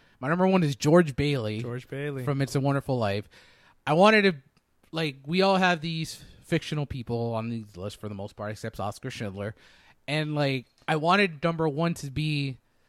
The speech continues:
Speaker 1: s-, something that we as people could kind of relate to
Speaker 2: For
Speaker 1: and
Speaker 2: sure.
Speaker 1: kind of strive to be.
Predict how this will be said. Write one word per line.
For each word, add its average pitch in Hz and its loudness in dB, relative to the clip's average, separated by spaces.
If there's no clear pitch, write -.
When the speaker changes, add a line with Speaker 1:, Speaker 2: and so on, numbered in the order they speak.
Speaker 1:
s-, - -14
something 175 -6
that 131 -4
we 139 -6
as 117 -6
people 156 -2
could 123 -8
kind 139 -2
of 117 -4
relate 113 -6
to 104 -8
Speaker 2:
For 104 -2
Speaker 1:
and 107 -4
Speaker 2:
sure. 185 -4
Speaker 1:
kind 139 -4
of 117 -12
strive 120 -4
to - -16
be. 127 -12